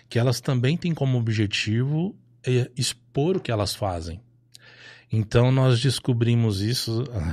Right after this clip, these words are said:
<laughs> é, num período curto, que é o seguinte: vocês têm a, a, o café amargo, e aí vocês querem divulgar o café amargo. Eu tenho um mecanismo pra isso.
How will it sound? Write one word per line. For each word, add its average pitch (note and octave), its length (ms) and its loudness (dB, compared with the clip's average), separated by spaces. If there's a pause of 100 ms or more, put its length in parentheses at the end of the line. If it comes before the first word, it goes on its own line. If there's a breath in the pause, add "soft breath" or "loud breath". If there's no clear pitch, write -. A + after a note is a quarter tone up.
<laughs> G2+ 320 -2
é, F#2+ 160 -2
num F#2 420 -4
período F#2+ 360 -2
curto, B2+ 560 4 (440 loud breath)
que A2+ 100 2
é A2 80 8
o A2+ 60 6
seguinte: G#2 520 -4 (680 loud breath)
vocês A#2 640 0
têm A#2+ 320 -2
a, A#2+ 220 -4
a, A2+ 360 -2
o A2+ 280 -2
café A#2+ 360 0
amargo, F#2 640 0 (400)
e A2 140 2
aí A2+ 160 6
vocês A2 360 -2
querem A#2 380 0
divulgar G2+ 440 0
o G2 40 0
café F#2 380 -6
amargo. F#2 460 -4 (100)
Eu A#2 160 2
tenho C3 300 0
um C#3+ 60 2
mecanismo B2 600 2
pra - 240 -6
isso. - 300 -12